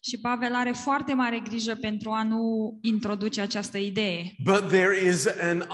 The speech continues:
Speaker 2: undeniable fact.
Speaker 1: Dar este un lucru de netăgăduit.
Speaker 2: Is that if we are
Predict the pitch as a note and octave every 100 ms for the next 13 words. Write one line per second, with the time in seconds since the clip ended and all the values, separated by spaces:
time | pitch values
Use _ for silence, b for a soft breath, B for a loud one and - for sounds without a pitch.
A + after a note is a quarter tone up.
0 | F3+ A#3 A3+ G3+ F3 E3+ E3+ E3 D#3 D3
1 | - - B2+ A2+ - - - _ - -
2 | G#3 A#3 B3 C4+ B3+ B3+ A#3+ A#3+ A#3 B3
3 | A#3+ A#3+ G#3+ G#3+ A#3 B3+ C4 A#3 A3+ G#3+
4 | F#3+ F3+ C4 - - - - F3 F3+ C3+
5 | F#3 F#3 A#3+ C4+ - - G3+ G#3 G#3 E3+
6 | F#3+ F3+